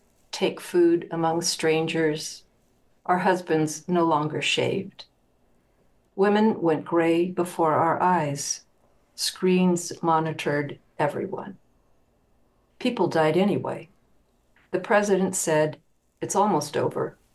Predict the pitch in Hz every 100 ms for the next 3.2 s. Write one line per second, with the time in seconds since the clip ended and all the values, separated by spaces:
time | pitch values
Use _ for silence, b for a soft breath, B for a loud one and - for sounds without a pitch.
0 | _ _ _ _ _ - 160 175 180 180
1 | 151 135 - 139 135 - _ _ _ _
2 | - 175 160 175 165 127 - 151 131 127
3 | 139